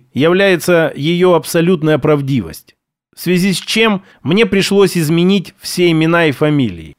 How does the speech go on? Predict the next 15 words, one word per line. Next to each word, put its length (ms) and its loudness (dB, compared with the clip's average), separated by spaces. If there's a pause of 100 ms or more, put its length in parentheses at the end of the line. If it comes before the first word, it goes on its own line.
(200)
Поэтому 640 2
все 320 0
совпадения 760 0
прошу 380 0
считать 500 -2
лишь 200 0
совпадениями. 960 -4 (440)
Я 160 0
искренне 480 0
благодарен 580 0
всем 320 -2
своим 320 0
друзьям 560 -2 (400)
и 80 -2
близким 640 0